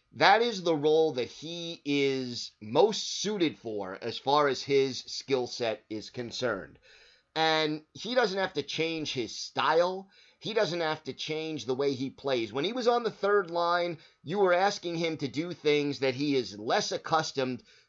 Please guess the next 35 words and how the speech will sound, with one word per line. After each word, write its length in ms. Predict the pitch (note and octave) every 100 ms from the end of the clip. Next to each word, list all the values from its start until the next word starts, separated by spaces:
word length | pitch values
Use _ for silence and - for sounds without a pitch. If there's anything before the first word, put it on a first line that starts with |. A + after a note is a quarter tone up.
| -
to 100 | D#3
doing. 380 | D#3+ E3 B2
It's 160 | A2+ B2
a 40 |
different 540 | A#2+ - G3 G#3 G3 F#3+
role 720 | C3 B2+ F#3+ G3 C#3+ B2+ B2 _ _ _
than 260 | C#3 D#3 D3
what 200 | D#3 C3+
he 320 | C3+ D3 C#3+
is 340 | C#3 C#3+ A#2
used 360 | A#2 A#2 - -
to. 180 | G2+ D#2
Now, 300 | G2 C3 G#2+ - _ _
he 180 | - C#3+
still 420 | C#3 - F#3+ G#3 F3+
needs 380 | D#3+ F3+ E3+
to 100 | -
be 140 | C#3+ D3 D#3
able 160 | D3+
to 80 | C3+
make 260 | C3+ C#3+ -
those 240 | C#3 C3
adjustments 720 | B2 C3 D#3+ F3 C#3 C#3 - - - _ _
and 240 | C3+ A#2+ -
play 540 | - C#3+ G3+ G3+ D#3+
well 520 | B2+ C3+ F#3+ D#3+ C3+
when 220 | C3+ C3+
inserted 540 | C3 B2+ - D3+ C#3 C3
into 180 | C#3+ C3
the 80 |
lineup 540 | B2 B2+ C3 B2+ B2 B2
on 180 | B2 A2+
the 80 |
third 340 | G#2+ B2 A2+ G2+
line. 400 | G#2+ F#2+ E2+